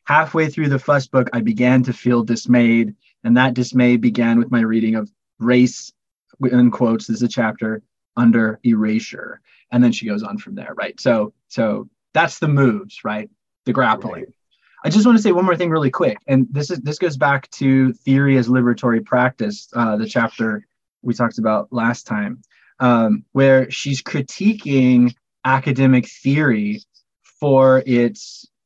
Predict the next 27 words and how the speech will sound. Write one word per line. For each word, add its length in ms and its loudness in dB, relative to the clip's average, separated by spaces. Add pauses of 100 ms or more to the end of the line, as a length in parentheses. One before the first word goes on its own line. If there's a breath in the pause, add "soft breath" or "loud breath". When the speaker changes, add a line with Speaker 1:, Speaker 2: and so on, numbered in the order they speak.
Speaker 1:
when 240 2
it 100 0
gets 380 -4
overly 420 4
comp-, 480 0
com-, 300 0
competitive, 640 -2 (100)
right? 240 -10
And 100 -12
so 120 -2
I'm 220 2
back 260 -6
on 140 2
sixty-eight. 600 -4 (420)
One 240 0
of 80 0
the 60 -6
Speaker 2:
Mm-hmm. 180 -2
Speaker 1:
uses, 460 -6 (100)
uh, 220 2
these 200 2
individuals 600 0
make 240 2
of 120 -8
theory 320 2
is, 120 2
indimen-, 440 2